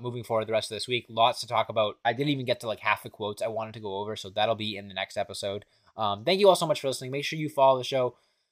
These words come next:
wherever you get your podcast platform, or wherever you get your podcast, any podcast platform, you can find Locked On Blues. You can also f-, follow the show on YouTube, hit subscribe there, hit that notification bell. That way, whenever a new episode goes live, you'll be the first to know.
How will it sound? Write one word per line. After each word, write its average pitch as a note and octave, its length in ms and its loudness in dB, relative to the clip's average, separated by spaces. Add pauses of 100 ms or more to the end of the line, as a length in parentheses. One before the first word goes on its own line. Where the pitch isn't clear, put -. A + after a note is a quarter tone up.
(300)
wherever F3 260 10
you E3+ 80 10
get D#3+ 80 4
your D3 100 -4
podcast C#3 420 8
platform, C3 540 2 (540)
or C#3 100 2
wherever C#3+ 180 8
you C#3+ 100 4
get C#3 40 -2
your C3 80 0
podcast, A#2+ 420 8
any C3+ 180 0
podcast A2+ 400 4
platform, G#2 480 0 (100)
you A2+ 80 -18
can A#2 80 -8
find A2 240 -2
Locked F#2+ 220 0
On F#2 100 -4
Blues. A2+ 280 -4
You A#2 60 -6
can B2 80 -6
also B2+ 200 2
f-, - 120 -16 (100)
follow A#2+ 180 8
the A2 60 -4
show A2+ 180 4
on G#2+ 140 0
YouTube, A#2 360 -6
hit A#2 120 -12
subscribe G#2+ 460 -2
there, G#2+ 180 0
hit A2+ 100 -8
that A2+ 140 -6
notification G#2+ 500 -12
bell. G#2 200 0 (280)
That F#3+ 120 6
way, F#3 100 8
whenever D#3 280 8
a D3 40 4
new C#3+ 120 4
episode C3+ 280 0
goes A#2+ 180 -2
live, A2+ 180 6
you'll A2 100 -10
be G#2+ 60 -14
the G2 80 -14
first - 280 -8
to G2 120 -14
know. A2+ 440 8